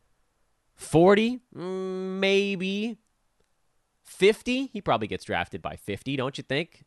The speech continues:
Sixty at the absolute latest, but then you're starting to think, "All right, well, I guess there's a little bit of upside here." But that's the kind of spot where you wanna have safer guys in, you know,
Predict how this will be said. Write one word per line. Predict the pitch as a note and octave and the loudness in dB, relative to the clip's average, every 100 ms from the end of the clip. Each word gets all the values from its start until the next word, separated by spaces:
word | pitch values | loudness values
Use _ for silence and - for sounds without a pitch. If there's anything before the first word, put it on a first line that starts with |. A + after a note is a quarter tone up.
| - | -14
Sixty | - - G3 - A#2 | -4 0 0 -2 -4
at | F2 | -4
the | G2+ | -4
absolute | A2+ - F2+ | -4 -4 -8
latest, | A#2+ G#3 E3+ - | -4 -4 -4 -6
but | C#3 | -4
then | F3+ | -4
you're | B3 | -2
starting | D#3+ C3+ | -2 -2
to | B2+ | -2
think, | C3+ | -2
"All | C#3 A#3+ | 0 0
right, | A3+ | 0
well, | F3+ | 0
I | F3 | -2
guess | F3 D4+ | -2 -4
there's | C3+ G2+ | -4 -6
a | |
little | G#2 A#2+ | -6 -6
bit | - F2+ | -6 -6
of | |
upside | E2 - E2 D2+ | -8 -8 -8 -8
here." | D#2 D#2 F2 C#3 _ _ _ _ _ _ _ _ _ _ _ _ | -10 -12 -12 -16 _ _ _ _ _ _ _ _ _ _ _ _
But | - | 0
that's | A3 C#4 | 2 4
the | E4 | 2
kind | C4+ F#3+ | 0 -2
of | D3+ | 0
spot | E3 D3+ | 4 4
where | E3+ | 4
you | E3+ F3 | 0 0
wanna | F#3 E3+ | -2 -2
have | E3 | -4
safer | - - - A#3 - A#3 | -4 -4 0 0 0 0
guys | D#3+ B2 G#2 B2 - - | 2 4 4 0 -4 -4
in, | D3+ C#3+ B2 _ | -2 -2 -6 _
you | - | -6
know, | B2+ A#2 | -2 -4